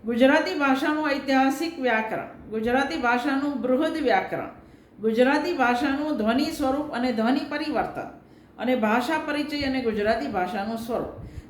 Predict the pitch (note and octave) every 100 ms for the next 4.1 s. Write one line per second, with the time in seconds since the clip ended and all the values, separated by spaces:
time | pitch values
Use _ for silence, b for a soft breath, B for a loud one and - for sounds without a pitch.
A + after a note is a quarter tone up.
0 | - F4 F4+ E4+ F4+ F#4+ F4+ E4+ E4+ E4
1 | - B3+ E4 - - F#4+ F#4 C4+ D4 E4+
2 | F4+ E4+ C#4+ D4 D4+ D4+ C#4+ C#4 A#3+ A3+
3 | F#3+ - - - - - - C4 A#3 A#3+